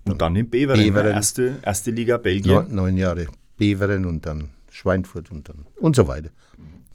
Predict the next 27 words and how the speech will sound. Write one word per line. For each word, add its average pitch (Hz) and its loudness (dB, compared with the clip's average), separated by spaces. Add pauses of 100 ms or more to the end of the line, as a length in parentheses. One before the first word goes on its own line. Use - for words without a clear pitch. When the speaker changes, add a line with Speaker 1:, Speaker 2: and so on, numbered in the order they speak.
(240)
Speaker 1:
Und 101 0
du 107 8
hast 131 0
mit 131 -2
ihm 165 -4
Fußball 165 -2
gespielt? 87 -8
Speaker 2:
Ich 143 8
war 117 10
der 101 4
Rechtsaußen, 127 4
ich 110 -2
habe 95 0
geflankt 101 -2
und 98 -2
der 92 2
Lang, 113 4 (960)
also 95 2
der 80 -6
Erwin, 101 -4 (720)
der 98 4
hat 90 -6
drin 90 -4 (220)
einen 92 -6
Schädel 82 -6
hingehalten, 80 -8
ja. 71 -16